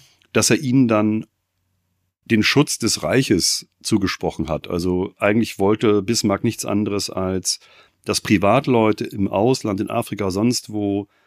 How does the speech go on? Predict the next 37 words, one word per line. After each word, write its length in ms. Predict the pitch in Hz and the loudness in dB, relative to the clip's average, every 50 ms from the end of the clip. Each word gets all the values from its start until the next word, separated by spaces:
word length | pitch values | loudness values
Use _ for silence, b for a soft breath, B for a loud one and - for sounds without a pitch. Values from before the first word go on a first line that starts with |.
| _ _ _ | _ _ _
Ländereien 540 | - 104 107 107 104 98 98 101 113 127 131 | 0 2 2 4 4 2 2 2 2 2 0
kaufen 640 | - - 117 107 107 104 98 - 107 101 104 104 104 | 0 0 0 0 0 0 0 -2 -4 -4 -4 -4 -6
und 340 | - - 104 101 98 - - | -4 -2 -2 -2 -2 -2 -4
einen 180 | 101 98 95 | -4 -2 -2
wirtschaftlichen 540 | 113 113 - 113 98 - 104 95 - 104 87 | -2 -2 -2 -4 -4 -4 -6 -6 -4 -4 -2
Beitrag 420 | 90 87 92 98 - - 92 85 - | -2 -2 -4 -4 -4 -6 -6 -4 -4
leisten 460 | 87 85 85 87 85 - - 95 95 | -4 -4 -4 -4 -4 -6 -6 -6 -8
für 240 | - - 101 90 85 | -6 -4 -4 -2 0
Warenimport 1000 | 90 92 101 98 95 95 - 113 120 113 - 101 95 92 92 90 - - - - | 2 2 2 2 0 -2 -2 -2 -4 -2 -2 -2 0 0 0 -2 -4 -8 -10 -10
nach 160 | 98 87 - | -10 -6 -2
Deutschland. 480 | - 113 123 - - 151 151 170 202 B B B B B B B B B B B B B B B _ - | -2 -2 -2 -2 -4 -4 -4 -4 -6 B B B B B B B B B B B B B B B _ 2
Und 140 | 117 - | 2 2
er 120 | 123 107 101 | 2 2 4
wollte 220 | 120 120 113 120 | 4 4 4 2
ihnen 480 | - - 120 120 135 139 139 135 139 - | -2 -2 0 2 4 4 4 4 2 2
als 180 | 123 110 - | 0 -2 0
staatliche 480 | - - 117 110 113 - 123 107 - 110 | 0 0 2 2 2 0 -2 -2 0 0
Macht 300 | 95 98 107 - - - | 0 0 -2 -2 -6 -4
Schutz 260 | - 131 117 - - | -2 -2 -2 -2 -2
gewähren. 640 | - 104 78 82 80 80 80 80 69 64 62 58 - _ _ _ _ _ - | -2 -2 0 2 2 2 2 0 -2 -6 -10 -14 -18 _ _ _ _ _ -4
Mehr 260 | 95 95 104 104 95 | 0 0 2 2 2
war 160 | 87 87 90 | 2 2 0
es 100 | 92 87 | 0 0
am 120 | 92 82 80 | -2 -4 -4
Anfang 260 | 85 - - 69 67 | -4 -6 -8 -12 -14
nicht. 300 | 62 - - - - - | -14 -14 -16 -18 -18 -14
So. 240 | 92 87 78 69 67 _ _ _ _ _ _ _ _ _ _ _ _ _ _ _ _ _ | -10 -10 -10 -10 -12 _ _ _ _ _ _ _ _ _ _ _ _ _ _ _ _ _
Das 140 | 104 92 - | -8 -6 0
funktionierte 520 | - 123 123 - - 117 120 180 220 - 151 | 2 2 2 2 4 4 4 4 4 2 0
aber 120 | 107 101 | 2 2
nicht. 160 | - - - | 2 2 0
Die 60 | 110 | -2
Kaufleute, 480 | - - 113 120 - 117 107 110 107 110 | -4 -4 -4 -2 0 0 0 0 -2 -2
die 120 | 101 104 104 | -2 -2 -2
dann 160 | 104 98 101 | -2 0 0
in 140 | 104 104 98 | -2 -2 -4
Afrika 540 | 104 101 - 127 - - 120 117 117 113 | -4 -4 -4 -4 -4 -2 -2 -2 -2 -4